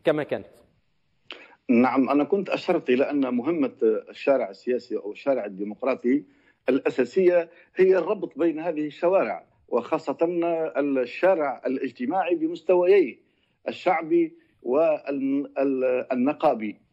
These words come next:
Speaker 2: والواقع يعني حتى ما يحدث في عقارب هو يعني مشكل قديم طبعًا، ليس، آه، مشكلًا طارئاً،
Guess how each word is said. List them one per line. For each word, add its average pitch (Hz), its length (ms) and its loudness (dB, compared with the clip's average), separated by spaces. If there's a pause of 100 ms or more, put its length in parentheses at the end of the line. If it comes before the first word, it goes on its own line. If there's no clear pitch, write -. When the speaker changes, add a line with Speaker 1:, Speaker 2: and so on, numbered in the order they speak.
(420)
Speaker 2:
والواقع 196 800 0
يعني 185 360 -10
حتى 226 300 -6
ما 202 120 -4
يحدث 175 360 -4
في 156 420 2
عقارب 127 640 0 (140)
هو 240 240 2 (580)
يعني 175 340 -10 (260)
مشكل 190 260 0
قديم 165 460 0
طبعًا، 110 320 -2
ليس، 127 280 -2
آه، 117 320 2 (800)
مشكلًا 117 480 0
طارئاً، 185 560 0